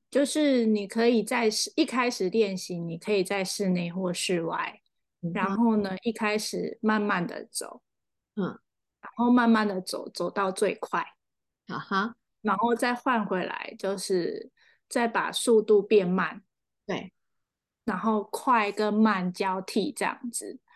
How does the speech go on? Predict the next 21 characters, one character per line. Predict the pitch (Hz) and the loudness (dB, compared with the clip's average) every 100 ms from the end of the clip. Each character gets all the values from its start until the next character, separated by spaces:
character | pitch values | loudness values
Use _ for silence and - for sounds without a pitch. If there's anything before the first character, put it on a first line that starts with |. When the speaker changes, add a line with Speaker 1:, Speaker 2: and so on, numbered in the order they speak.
| - - - | -20 -20 -10
Speaker 2:
嗯 | 170 | -2
哼。 | |
Speaker 1:
然 | 214 233 | 0 4
后 | 277 262 | 4 6
慢 | 262 269 | 6 6
慢 | 254 254 240 | 6 6 4
地 | 208 196 | 2 -4
调 | - 196 202 | -6 -4 -4
整 | 196 196 185 | 0 0 2
那 | 220 | 0
个 | 214 185 180 180 - _ | 0 -2 -4 -6 -12 _
速 | - 285 233 | 0 4 4
度， | 233 214 196 | 6 4 4
是 | - 226 196 190 | 2 4 4 2
你 | 180 | -4
自 | - 233 | -2 -2
己 | 202 175 | -2 -2
觉 | 175 175 | 0 -2
得 | 180 185 180 | -2 -2 -2
就 | 196 196 | -2 -4
是 | - 190 185 175 175 | -2 0 2 0 -4